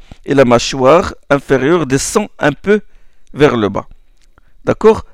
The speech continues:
Donc, c'est comme ça qu'on prononce le lam. Mais dans le nom de majesté Allah,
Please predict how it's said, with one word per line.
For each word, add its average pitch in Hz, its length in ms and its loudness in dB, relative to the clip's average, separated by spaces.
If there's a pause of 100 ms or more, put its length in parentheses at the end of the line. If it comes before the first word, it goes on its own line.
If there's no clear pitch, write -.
Donc, 147 320 -4 (260)
c'est - 580 -16
comme 143 120 -8
ça 160 120 -2
qu'on 160 120 -6
prononce 147 420 -4
le 143 120 -4
lam. 107 260 0 (320)
Mais 151 220 4
dans 269 200 6
le 277 160 4
nom 240 240 4
de 170 160 0
majesté 151 580 2
Allah, 135 480 0